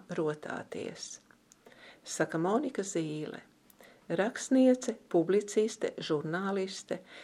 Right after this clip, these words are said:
redaktore, dramaturģe un scenāriste. Monika Zīle dzimusi Latgalē, Rēzeknes novada Petuškos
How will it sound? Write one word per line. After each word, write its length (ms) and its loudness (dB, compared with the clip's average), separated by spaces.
redaktore, 1000 2
dramaturģe 1000 2
un 280 0
scenāriste. 1080 -8
Monika 460 0
Zīle 480 0
dzimusi 560 -4
Latgalē, 600 0
Rēzeknes 720 0
novada 420 2
Petuškos 880 -6